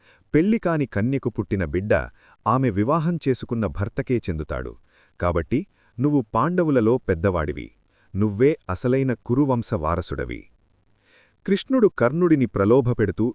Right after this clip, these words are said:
ఇలా వివరిస్తాడు, "నువ్వు పాండవుల వద్దకు వస్తే వారు నిన్ను తమ పెద్దన్నగా అంగీకరిస్తారు. నీ తమ్ములైన పాండవులందరూ నీ పాదాలకు నమస్కరిస్తారు. ద్రౌపది నిన్ను ఆరవ భర్తగా స్వీకరిస్తుంది.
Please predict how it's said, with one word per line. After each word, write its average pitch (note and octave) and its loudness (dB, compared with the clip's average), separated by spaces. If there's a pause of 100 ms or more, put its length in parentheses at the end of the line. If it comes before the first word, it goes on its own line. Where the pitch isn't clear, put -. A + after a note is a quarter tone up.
(100)
ఇలా G#2+ 0
వివరిస్తాడు, E2+ -4 (640)
"నువ్వు G#2+ 0 (100)
పాండవుల C#3 2
వద్దకు G2+ 0
వస్తే G#2 -4 (340)
వారు F3 0
నిన్ను C#3+ 0
తమ A2 0
పెద్దన్నగా B2 -2
అంగీకరిస్తారు. F2 -4 (480)
నీ B2+ 2
తమ్ములైన D3 0
పాండవులందరూ G#2+ 0
నీ A#2 0
పాదాలకు A2+ -2
నమస్కరిస్తారు. E2 -6 (460)
ద్రౌపది C3+ 2
నిన్ను G#2 -2 (120)
ఆరవ D3 2
భర్తగా G2 -2
స్వీకరిస్తుంది. D#2 -6